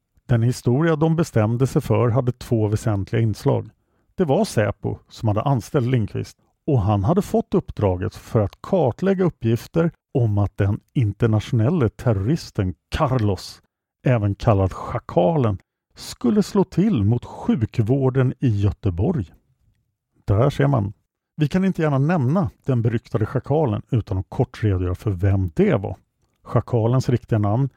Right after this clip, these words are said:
är Ilich Ramirez Sanchez. Han föddes den tolfte oktober nittonhundrafyrtionio i Venezuela och han är en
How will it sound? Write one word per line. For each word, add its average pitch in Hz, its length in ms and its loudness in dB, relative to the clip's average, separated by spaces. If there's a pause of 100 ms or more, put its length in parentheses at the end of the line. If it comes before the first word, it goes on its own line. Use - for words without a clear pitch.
(380)
är 127 180 0
Ilich 117 500 -2 (100)
Ramirez 110 800 0
Sanchez. - 760 -4 (560)
Han 110 160 -2
föddes 104 360 2
den 98 160 -2
tolfte 117 400 -4
oktober 117 380 -2
nittonhundrafyrtionio 120 960 0
i 120 120 0
Venezuela 127 680 0 (320)
och - 220 -12
han 135 240 -2
är 139 340 0 (400)
en 123 300 0